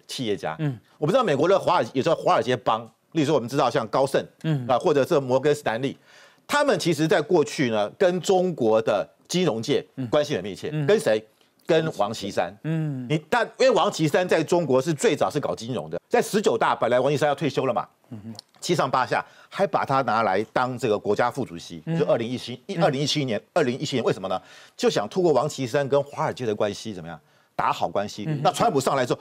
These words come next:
Speaker 1: 川普也是商人啊，
Speaker 2: 嗯。
Speaker 1: 我自然就可以跟川普建立好，好的经贸关系。
Speaker 2: 是。
Speaker 1: 可是川普都不用华尔街的人。
Speaker 2: 嗯。
Speaker 1: 川普不管他的那个谈判代表拿巴罗，或者他的这个莱特海泽是他的谈-，谈，贸易谈-，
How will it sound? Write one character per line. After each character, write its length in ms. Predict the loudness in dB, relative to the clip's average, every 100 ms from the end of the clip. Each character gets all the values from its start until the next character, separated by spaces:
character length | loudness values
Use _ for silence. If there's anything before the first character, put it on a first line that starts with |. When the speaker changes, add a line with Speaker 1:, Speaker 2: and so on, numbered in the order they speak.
| -2
Speaker 1:
川 160 | -2
普 80 | 0
也 40 |
是 80 | -2
商 200 | 0 0
人 140 | 0 0
啊， 100 | -2 -2
Speaker 2:
嗯。 140 | 0
Speaker 1:
我 60 | 0
自 140 | 2
然 120 | 0
就 120 | 2 0
可 100 | 2
以 60 |
跟 140 | 0 0
川 180 | -2 -4
普 100 | -2
建 160 | -2
立 120 | -2
好， 200 | -2 -4 -6
好 140 | -6 -2
的 80 |
经 160 | -2 -2
贸 60 | -2
关 180 | -4
系。 160 | -6 -10
Speaker 2:
是。 160 | -8 -8 -2
Speaker 1:
可 80 |
是 60 | -2
川 220 | 2 0
普 100 | 0
都 100 | -2
不 200 | -2 0
用 120 | -2
华 120 | 0 0
尔 100 | 0
街 100 | -4
的 60 |
人。 160 | -6 -12 _ _
Speaker 2:
嗯。 140 | -8 0
Speaker 1:
川 180 | 0
普 100 | 2
不 80 | 2
管 140 | 2 4
他 60 |
的 100 | 2
那 80 | 2
个 80 | 2
谈 180 | 0 0
判 120 | 2
代 80 | 2
表 100 | 2
拿 140 | 0
巴 140 | 0 2
罗， 180 | 2 -2 _ -2
或 120 | 2
者 80 | 2
他 140 | 4
的 100 | 2
这 120 | 2
个 160 | 0 0 -4 -16
莱 160 | -2 0
特 160 | 2 2
海 140 | 0
泽 180 | 0 0
是 60 |
他 100 | 2
的 100 | 0
谈-， 120 | -2 -6
谈， 160 | -12 -4
贸 180 | -2 -2
易 80 | -2
谈-， 240 | -4 -4